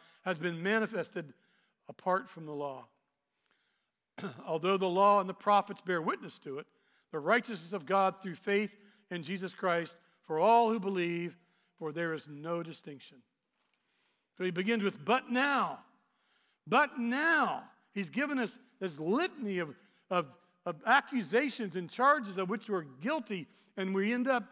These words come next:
you know, we're sinking lower in our seats as we consider this, and then he says, "But now." Now, when you see a "but now" by Paul, uh, it's a good news thing, right? Uh, good news is coming.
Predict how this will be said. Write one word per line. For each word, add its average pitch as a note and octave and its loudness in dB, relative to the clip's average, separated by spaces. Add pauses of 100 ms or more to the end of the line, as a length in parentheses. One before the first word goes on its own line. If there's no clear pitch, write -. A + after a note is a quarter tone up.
(180)
you G3+ -6
know, F#3+ 2
we're E3 -4
sinking A3+ -4
lower A3 0
in G3+ -2
our F3 -4
seats C4+ -6 (300)
as F3 -8
we E3+ -8
consider A#3+ -4
this, G3+ 0 (240)
and F3 -8
then G#3 0
he F#3 -4
says, D#3+ -6
"But C3 -10
now." G3+ -14 (920)
Now, F#3 -2
when A#3 2
you C#4+ -2
see E4+ 2
a C#4 4
"but G#3 0
now" F3+ 2
by D3 -2
Paul, C#3+ -4 (580)
uh, D#3+ -4
it's - -4 (140)
a F3 0
good D3+ -2
news C3 -12
thing, C3+ -20
right? E3 -6 (520)
Uh, G#3 4
good A3+ 0
news A#3+ 2
is G#3 -4
coming. F#3 0